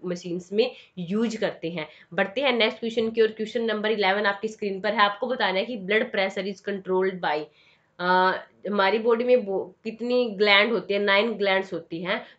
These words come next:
तो आपको बताना है कि कौन सी ग्रंथि है जो blood pressure को control करती है, adrenal gland, thyroid gland, pituitary ग्लैंड या फिर carpus luteum। जल्दी से answer कीजिए बच्चों, फटाफट से आंसर कीजिए, कौन सी gland है जो काम करती है आपके blood pressure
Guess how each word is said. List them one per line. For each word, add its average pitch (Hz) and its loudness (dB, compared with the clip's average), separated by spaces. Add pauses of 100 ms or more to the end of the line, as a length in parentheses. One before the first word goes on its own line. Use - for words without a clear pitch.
तो 214 0
आपको 202 2
बताना 190 -2
है 185 2
कि 226 -6
कौन 214 -2
सी 233 -8
ग्रंथि 190 -2
है 185 -2
जो 196 0
blood 202 -4
pressure 202 -2
को 233 0
control 202 0
करती 180 -6
है, 175 -4 (260)
adrenal 208 2
gland, 214 0 (180)
thyroid 196 2
gland, 202 2
pituitary 196 -6
ग्लैंड 190 0
या 190 0
फिर 190 -6
carpus 180 -2
luteum। 165 -4 (340)
जल्दी 226 2
से 277 0
answer 240 -2
कीजिए 220 -2
बच्चों, 220 -2 (200)
फटाफट 233 0
से 220 -4
आंसर 185 -6
कीजिए, 160 -10 (1080)
कौन 233 4
सी 269 -6
gland 214 4
है 185 -2
जो 202 -2 (760)
काम 208 6
करती 196 -4
है 226 0
आपके 185 0
blood 196 0
pressure 160 -6